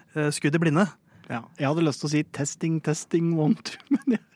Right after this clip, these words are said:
Speaker 1: Men det sa du likevel.
Speaker 2: Jeg vet det,
Speaker 1: Og
Speaker 2: men,
Speaker 1: det er
Speaker 2: eh,
Speaker 1: flott.
Speaker 2: men samtidig viser jeg at jeg
Speaker 1: Ja.
Speaker 2: sto ikke inne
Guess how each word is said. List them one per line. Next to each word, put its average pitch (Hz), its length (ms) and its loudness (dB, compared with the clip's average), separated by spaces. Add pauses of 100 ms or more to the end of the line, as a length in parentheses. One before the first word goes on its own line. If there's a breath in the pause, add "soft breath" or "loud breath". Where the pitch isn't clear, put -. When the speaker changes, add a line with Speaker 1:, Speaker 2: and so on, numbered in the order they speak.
(140)
Speaker 1:
Men 196 80 2
det 240 140 4
sa 220 160 4
du 208 100 4
likevel. 226 400 4
Speaker 2:
Jeg 185 220 2
vet 160 120 2
det, 202 60 0
Speaker 1:
Og 190 80 4
Speaker 2:
men, 185 80 8
Speaker 1:
det 202 80 8
er 202 80 8
Speaker 2:
eh, 185 80 4
Speaker 1:
flott. - 380 0
Speaker 2:
men 175 200 4
samtidig 165 460 2
viser 160 320 0
jeg 135 60 0
at 131 100 -4
jeg 135 140 -2
Speaker 1:
Ja. 185 80 2
Speaker 2:
sto 147 160 2
ikke 180 160 -2 (100)
inne 113 240 0